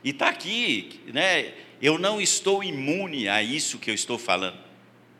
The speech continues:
Porque em muitos momentos na minha vida, provavelmente, e eu tenho certeza disso, eu não tenha honrado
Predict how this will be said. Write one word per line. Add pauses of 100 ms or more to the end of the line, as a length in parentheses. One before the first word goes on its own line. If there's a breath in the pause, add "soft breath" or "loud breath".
Porque
em
muitos
momentos
na
minha
vida,
provavelmente, (260)
e
eu
tenho
certeza
disso, (640 loud breath)
eu
não
tenha (1000)
honrado